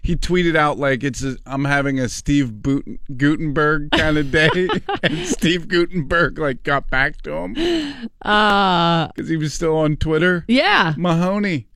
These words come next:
Speaker 1: just rocking it out on Twitter.
Speaker 2: Richard Dean Anderson is on Twitter but has not posted anything since twenty sixteen.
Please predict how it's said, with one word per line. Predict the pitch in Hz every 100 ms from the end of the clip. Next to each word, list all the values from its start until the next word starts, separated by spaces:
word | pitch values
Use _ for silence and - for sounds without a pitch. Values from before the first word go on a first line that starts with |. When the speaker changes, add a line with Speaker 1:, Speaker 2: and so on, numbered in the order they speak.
| -
Speaker 1:
just | 156 151 -
rocking | 151 160 151 160
it | 165
out | 170 170 156
on | 147
Twitter. | - 160 175 120 98
Speaker 2:
Richard | 247 269 294 247
Dean | 254 247
Anderson | 240 233 214 220
is | 196 202 214 233 247 233
on | - 208 214
Twitter | 208 202 196
but | 185 185
has | 175 165
not | 160 -
posted | 160 160 156 147
anything | 143 143 139 135
since | 143 139 131 -
twenty | 139 131
sixteen. | 127 123 - 127 87